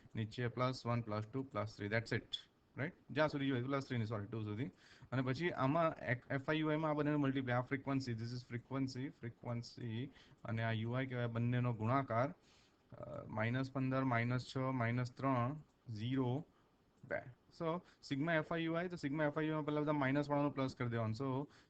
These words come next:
માઇનસ છ, માઇનસ ત્રણ, માઇનસ નવ, માઇનસ નવ, માઇનસ પંદર, માઇનસ ચોવીસ અને આ ચાર.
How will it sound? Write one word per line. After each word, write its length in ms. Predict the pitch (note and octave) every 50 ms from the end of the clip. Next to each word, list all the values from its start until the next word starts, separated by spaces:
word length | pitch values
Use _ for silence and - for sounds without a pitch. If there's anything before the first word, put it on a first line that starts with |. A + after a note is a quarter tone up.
| _ -
માઇનસ 340 | B2 A#2+ B2 B2+ C#3 C#3 C3
છ, 100 | - D3+
માઇનસ 380 | D3 C#3+ C3 B2+ C#3 C3+ C3+
ત્રણ, 120 | - C#3+ C#3
માઇનસ 420 | C3+ B2 B2 B2+ C#3+ C#3+ - -
નવ, 160 | D3+ D#3 E3+
માઇનસ 420 | E3+ D#3+ B2 A#2 B2+ C3+ C#3 C3+ C3+
નવ, 200 | C#3 C#3 D3 D3+
માઇનસ 380 | D3 B2 B2 B2+ C3 C3+ -
પંદર, 400 | - - B2+ C3 C3+ C#3 C3+ A2 - - - - - _ _ _ -
માઇનસ 460 | A2+ A2+ A2+ A2+ A#2 B2+ C#3 D3 - -
ચોવીસ 400 | - C3+ A#2+ B2+ C#3 C#3 A#2+ - - - - - - - - - - -
અને 200 | - A2+ A#2 A#2+
આ 220 | A#2+ A#2 A#2+ C#3 D#3+ E3 - _ _ _ _ _ _ _ _ _ _
ચાર. 300 | - - B2 G#2+ G2 G2